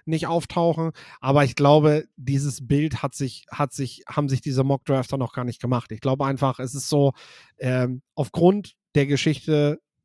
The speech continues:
man hatte andere Cornerbacks erst weiter vorne, fallen die noch so ein bisschen so unterm, unterm, äh, ähm, fallen die noch so ein bisschen durchs Raster. Ich glaube aber, dass sich das noch ändern wird, äh, denn, ähm, ja,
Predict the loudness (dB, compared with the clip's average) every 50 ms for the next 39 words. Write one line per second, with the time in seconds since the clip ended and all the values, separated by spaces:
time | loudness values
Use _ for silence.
0 | _ _ _ -8 -4 -2 -2 0 0 -2 0 -2 -4 -2 -2 -2 -2 0 -2 -2
1 | -4 0 0 0 0 2 0 -2 -2 -2 -4 -4 -8 -10 -6 -4 -2 -2 -4 -2
2 | 0 0 2 2 0 0 -2 -2 -2 -2 0 0 0 0 -2 -2 -6 -18 -20 -20
3 | _ _ _ _ _ _ -20 -20 -20 _ _ -12 -4 0 2 2 2 2 2 2
4 | 0 0 0 -2 0 0 0 0 0 -2 -4 -2 0 0 0 0 0 -2 -2 -6
5 | -6 -6 -6 -4 -2 -4 -4 -4 -6 -10 -8 -6 -6 -4 -2 -2 -2 -2 -2 -2
6 | -4 -6 -8 _ _ _ _ _ _ _ _ _ _ _ _ _ _ _ -8 -2
7 | -2 -2 0 -2 -4 -6 -6 -2 0 2 2 2 2 0 -2 -2 -4 -4 -4 -4
8 | -4 -4 -4 -4 -4 -2 -2 -2 -2 -2 -2 -2 -2 -2 -4 -10 -20 -20 -20 _
9 | _ _ _ _ -6 -6 0 2 4 4 6 4 4 2 2 0 -2 -4 -6 -4
10 | -6 -8 -4 -4 -2 -2 -2 -4 -4 -4 -4 -4 -4 -6 -6 -4 -4 -4 -4 -4
11 | -4 -4 -4 -4 -8 -16 _ _ -8 -6 -4 -4 -4 -4 -4 -4 -6 -8 -10 -6
12 | -4 -4 -4 -4 -6 -6 -6 -6 -6 -6 -8 -8 -8 -10 -12 -12 -14 -16 _ _
13 | _ _ _ _ _ _ _ _ -6 -4 -2 -2 -4 -4